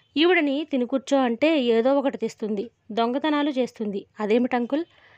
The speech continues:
నీలిమకి దొంగతనం చేయాల్సిన అవసరం ఏముంది? పొరపాటు పడ్డారు. అది నిజమే, ఇంట్లో డబ్బు ఎక్కడికి పోతుంది?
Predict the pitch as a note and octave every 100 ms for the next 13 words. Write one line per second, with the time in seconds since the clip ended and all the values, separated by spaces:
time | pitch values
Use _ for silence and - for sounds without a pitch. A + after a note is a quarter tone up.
0 | _ _ _ B3 F4 G4 C#4+ D4+ D4 A3
1 | A3+ C#4 C#4+ C4+ B3+ B3+ C4 A#3+ A3 B3+
2 | A#3+ A#3 A3+ A#3+ C4 _ _ G#3+ A3 C4+
3 | C4 A3 F#3+ G#3 A3 - _ _ _ _
4 | _ G#3 A#3+ A3+ A3+ E4 C4+ C4+ G#3+ G#3+
5 | C4+ B3+ A3+ B3+ C4 G#3+ A#3+ A#3 A#3+ B3
6 | A#3 C#4+ D#4+